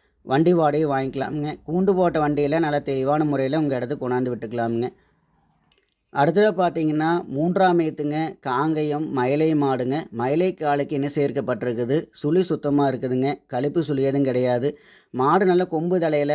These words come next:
நல்லா அழகு லட்சணமான மாடா இருக்குதுங்க. ஈத்து நாலா ஈத்துங்க. வயித்துல இருக்கிறது நாலாவது கண்ணு.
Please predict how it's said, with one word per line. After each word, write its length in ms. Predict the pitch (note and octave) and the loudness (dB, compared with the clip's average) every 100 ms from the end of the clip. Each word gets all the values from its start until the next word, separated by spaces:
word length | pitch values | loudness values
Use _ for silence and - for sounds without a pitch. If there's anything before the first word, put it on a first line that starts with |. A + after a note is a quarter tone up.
| D#3 | 0
நல்லா 220 | D3 C3 D3 | 0 0 2
அழகு 220 | C3 D3 | 2 0
லட்சணமான 520 | D3 C#3+ C#3 C#3+ D#3+ | 0 -2 -2 0 0
மாடா 260 | D3 C3 C3 | 0 0 0
இருக்குதுங்க. 380 | C3 B2+ B2 C3 D3+ - | -2 -4 -4 -2 -4 -2
ஈத்து 320 | C#3 E3 - F3 | 2 2 2 0
நாலா 320 | C3+ C#3 D3 C#3+ | 2 2 2 0
ஈத்துங்க. 380 | C3 G#2 B2 D#3 | -2 -4 -4 -4
வயித்துல 400 | B2 A#2+ D3+ E3 | -2 -2 -2 0
இருக்கிறது 280 | C#3+ C3 C#3+ | -2 -2 -2
நாலாவது 380 | C#3 B2 C3 C3 | 0 2 2 0
கண்ணு. 240 | A#2+ A#2+ | -2 -4